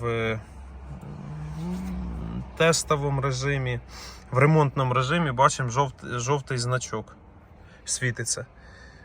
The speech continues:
Е, пере-, нам треба коробку в нейтраль перевести, нажать, включить зажигання кнопкою,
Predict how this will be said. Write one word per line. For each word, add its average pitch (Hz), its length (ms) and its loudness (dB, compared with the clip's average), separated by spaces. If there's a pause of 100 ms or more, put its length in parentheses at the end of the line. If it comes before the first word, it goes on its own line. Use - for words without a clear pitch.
(120)
Е, 123 180 6
пере-, 139 320 2
нам 143 280 0
треба 143 280 4
коробку 143 400 0
в 135 40 2
нейтраль 175 360 6
перевести, 165 680 4 (180)
нажать, 135 640 6 (1300)
включить 135 480 -2
зажигання 120 640 6
кнопкою, 175 680 0